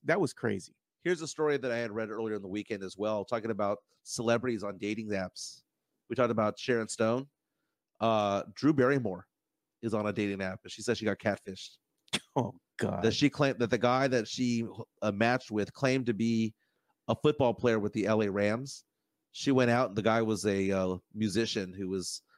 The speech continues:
Speaker 2: a failed musician instead. She says she feels like she's getting duped. But I'll,
Speaker 1: What
Speaker 2: I'll
Speaker 1: do
Speaker 2: get
Speaker 1: the girls think? You go on these dating apps. What do you think's gonna happen, man? Like,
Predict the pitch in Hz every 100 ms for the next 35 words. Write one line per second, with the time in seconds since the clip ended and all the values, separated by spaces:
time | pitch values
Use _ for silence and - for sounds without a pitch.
0 | _ 113 - 123 123 120 104 98 113 107
1 | 98 - - 95 87 - _ _ _ _
2 | 143 113 120 120 - 107 104 101 - 101
3 | 104 98 92 85 101 87 - - _ _
4 | _ - - - - 170 208 233 - 381
5 | 349 202 226 247 233 - 175 175 160 170
6 | 247 269 226 175 113 139 151 160 120 113
7 | 110 - 190 302 294 226 - 196 135 113
8 | 110 - 90 90 95 92 - _ _ _
9 | _ _ _ _ _ _ _ _ _ _
10 | _ _ _ _ _ _ 120 113 107